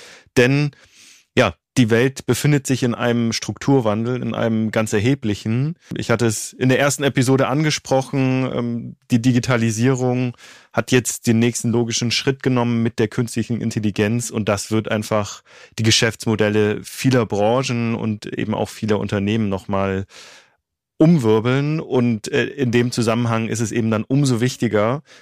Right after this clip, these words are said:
auf die einzelnen Unternehmen auch zu schauen, zu gucken, ja, äh, gehen sie auf diesen Strukturwandel ein, passen sie die Geschäftsmodelle an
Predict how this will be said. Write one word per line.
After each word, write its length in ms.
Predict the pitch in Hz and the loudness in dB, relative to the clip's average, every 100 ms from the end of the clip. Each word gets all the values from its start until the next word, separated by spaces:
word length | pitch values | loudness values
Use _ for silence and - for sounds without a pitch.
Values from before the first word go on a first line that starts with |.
| _ | _
auf 280 | - 135 - | 2 2 2
die 200 | 131 127 | 0 2
einzelnen 440 | 127 131 - 120 | 0 -2 -2 -2
Unternehmen 440 | 120 113 113 127 127 | -2 -2 0 0 -2
auch 160 | 120 | -4
zu 140 | - 110 | -6 -6
schauen, 680 | - 117 123 135 135 135 131 _ - | -2 0 0 0 -2 -4 -6 _ -6
zu 120 | 127 | -2
gucken, 580 | - 139 135 127 123 - _ _ _ _ - | 0 2 2 2 0 -4 _ _ _ _ 0
ja, 220 | 117 98 _ - | 2 2 _ -10
äh, 200 | - 113 | -6 -2
gehen 300 | 127 131 135 | 2 4 4
sie 220 | 123 131 | 2 2
auf 180 | 127 - | 0 -2
diesen 240 | 127 120 | 0 0
Strukturwandel 640 | - 123 - 131 117 113 117 | -4 -6 0 0 2 0 0
ein, 380 | 120 123 135 123 | 2 0 0 -4
passen 320 | - 127 131 | -6 -6 -2
sie 140 | 120 | -2
die 80 | 113 | 0
Geschäftsmodelle 800 | 107 - 131 - 113 104 104 104 | -2 -2 -4 -2 -2 0 0 -2
an 320 | 110 120 143 | -2 -2 -4